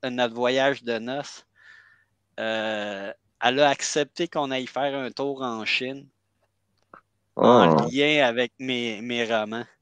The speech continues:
Speaker 2: Wow.
Speaker 1: Elle avait jamais voyagé de sa vie. Je peux vous dire que quatorze heures d'avion,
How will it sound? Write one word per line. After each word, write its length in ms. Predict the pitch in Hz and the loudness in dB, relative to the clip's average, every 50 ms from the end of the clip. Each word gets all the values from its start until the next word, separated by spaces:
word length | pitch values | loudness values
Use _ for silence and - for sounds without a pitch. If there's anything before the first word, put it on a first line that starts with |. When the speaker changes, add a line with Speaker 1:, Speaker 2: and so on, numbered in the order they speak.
| _ _ _ _ - - _ _ _ _ _ _ - | _ _ _ _ -20 -20 _ _ _ _ _ _ 2
Speaker 2:
Wow. 640 | 85 90 90 92 95 92 90 85 82 82 80 - - - _ _ _ _ _ _ _ _ _ _ _ _ _ _ _ _ | 6 8 8 10 10 10 10 8 8 6 6 2 -2 -8 _ _ _ _ _ _ _ _ _ _ _ _ _ _ _ _
Speaker 1:
Elle 200 | 123 127 131 131 | 0 2 4 4
avait 320 | 127 131 123 139 143 143 | 4 4 2 2 0 2
jamais 440 | 131 - 131 147 143 143 147 151 151 | 2 2 4 4 4 4 2 0 0
voyagé 680 | 143 127 131 135 135 131 123 123 120 117 110 - 131 135 | 0 -2 0 0 0 2 2 0 0 0 -2 -4 -6 -6
de 80 | 127 - | -8 -8
sa 240 | - - 127 113 104 | -6 -6 -4 -4 -6
vie. 240 | 104 110 110 - _ _ _ _ _ _ _ _ _ _ _ _ | -8 -12 -14 -16 _ _ _ _ _ _ _ _ _ _ _ _
Je 100 | - - _ | -20 -18 _
peux 80 | - 127 | -10 -10
vous 260 | 123 120 123 131 135 | -10 -8 -8 -8 -8
dire 280 | 123 - 151 160 156 - | -2 0 0 0 0 -2
que 80 | - 123 | -4 -6
quatorze 540 | - - 147 135 - - 139 131 123 120 135 | -2 0 0 0 2 0 0 0 0 0 0
heures 220 | 139 147 143 139 | 2 2 2 2
d'avion, 560 | 139 139 123 117 104 113 131 135 143 147 143 | 2 2 2 2 0 -4 -6 -6 -6 -8 -10